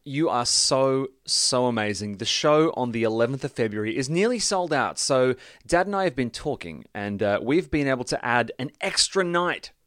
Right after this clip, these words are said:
So Monday the tenth, we will be doing another show in Brisbane. And thanks to some pretty nifty timing, we've decided to launch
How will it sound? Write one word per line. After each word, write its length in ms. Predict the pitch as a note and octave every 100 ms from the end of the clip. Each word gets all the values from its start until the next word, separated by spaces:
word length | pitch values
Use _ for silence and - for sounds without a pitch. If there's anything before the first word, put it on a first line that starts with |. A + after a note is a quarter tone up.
| -
So 200 | - E3+
Monday 460 | D#3 F3+ G3+ G3+
the 120 | F#3 F#3
tenth, 420 | - F#3+ C#3+ C3
we 100 | C#3+
will 160 | D3
be 140 | D#3+ E3
doing 340 | D3+ D#3+ D3
another 400 | - C3+ D3+ D#3
show 480 | D3 - D#3 A2 C#2 - _
in 160 | C#3+ C#3+
Brisbane. 420 | C#3 D3+ A#2 F#2+ - -
And 120 | D3
thanks 260 | C#3 F#3+ G3+
to 100 | F#3
some 160 | E3 C#3+
pretty 280 | - D#3+
nifty 300 | D#3 C#3+ D3
timing, 400 | B2+ E3 D3 A#2 - - -
we've 180 | B2+ D#3
decided 400 | D#3+ - D#3+ D3
to 100 | -
launch 560 | D#3 F3+ A3+ D#3 -